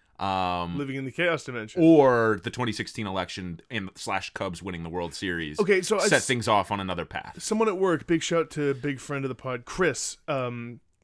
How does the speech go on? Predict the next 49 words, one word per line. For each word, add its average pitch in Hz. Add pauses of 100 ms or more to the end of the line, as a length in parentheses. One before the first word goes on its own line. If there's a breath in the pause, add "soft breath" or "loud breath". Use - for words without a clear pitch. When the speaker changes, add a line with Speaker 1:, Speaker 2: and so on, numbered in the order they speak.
(280)
Speaker 2:
mentioned 165
this 147
earlier. 170
He 135
mentioned 135
the, 131
the 127
alternate 139
timeline 147
theory 127
Speaker 1:
Yeah. 131
Speaker 2:
of 127
the 127
Chicago 131
Cubs 131
winning 127
the 127
World 127
Series, 131
and 123
now 120
we're 120
in 117
the 120
hell 131
dimension. 117
Speaker 1:
Yes, -
yes. -
Speaker 2:
Um, 120 (680 soft breath)
yeah, 165
so 170
Speaker 1:
The 160
Speaker 2:
potentially 165
Speaker 1:
darkest -
timeline. 85
Speaker 2:
Yes. 170
Speaker 1:
Like, 110
in 101
Community, 85
yeah. 80 (100)
Speaker 2:
So -
in 165
twenty 196
twenty-three, 180
yeah, 180
life 165
will 180
be 165
weird. 139